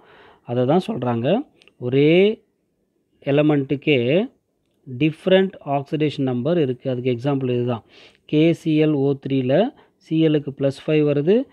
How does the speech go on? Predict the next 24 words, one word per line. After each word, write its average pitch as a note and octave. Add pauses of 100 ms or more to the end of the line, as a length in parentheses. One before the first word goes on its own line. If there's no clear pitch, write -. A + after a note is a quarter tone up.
(260)
கே F3+
சி F3
எல்ல F3
சி F3+
எல்லுக்கு D3+
oxidation D3+
number G3+ (600)
minus C#3+
one C3+
வருது. A#2+ (180)
தெளிவா C3+
உங்களுக்கு C3+
புரிஞ்சிருக்கும்னு C3
நினைக்கிறேன். C3 (380)
So, D3
அதே E3
மாதிரி D#3+
இங்க D#3
பார்த்தீங்கன்னா, D#3
இந்த D3+
ஆக்சிஜனுக்கு D3+ (160)
minus D#3
two. C#3 (720)
But C3+